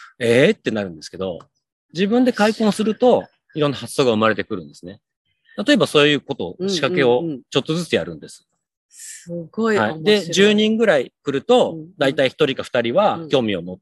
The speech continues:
Speaker 1: て、
Speaker 2: うんうんうん。
Speaker 1: ここにもう一回来たい、来続けたい、
Speaker 2: うん。
Speaker 1: こんなことやってみたいって言って、えー、こんなこと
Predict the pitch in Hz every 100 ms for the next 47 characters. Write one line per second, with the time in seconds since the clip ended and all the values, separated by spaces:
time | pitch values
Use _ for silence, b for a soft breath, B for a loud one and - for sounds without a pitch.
0 | _ 220 185 170 - 165 147 139 127 -
1 | 180 175 - 165 - 147 101 - 160 143
2 | 143 120 117 - - 175 139 151 147 143
3 | 123 120 110 - 156 165 226 208 147 -
4 | - 240 139 _ _ _ _ 120 117 113
5 | 113 135 127 120 123 104 98